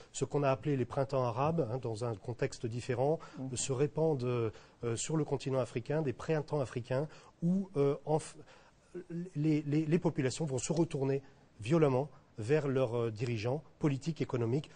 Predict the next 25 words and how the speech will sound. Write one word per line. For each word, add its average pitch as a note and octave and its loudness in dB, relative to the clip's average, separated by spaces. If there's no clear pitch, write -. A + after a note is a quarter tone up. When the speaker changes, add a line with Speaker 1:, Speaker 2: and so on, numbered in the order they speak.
Speaker 1:
pour A#2 -8
demander B2+ 4
des A2+ 2
comptes. G#2+ -4
Parce - -6
qu'il D3+ -6
suffit, E3+ -4
il C#3+ -2
ne D#3 2
suffit F3 -2
plus, E3 2
euh, A#2+ 2
comme D3+ 2
c'est C3 0
trop - -4
souvent D3+ 2
le B2+ 2
cas, D3 2
de, D3 2
euh, A#2+ 0
de A#2+ -2
s'abriter C#3 0
derrière C3 0
l'idée A#2+ -2
que C#3 4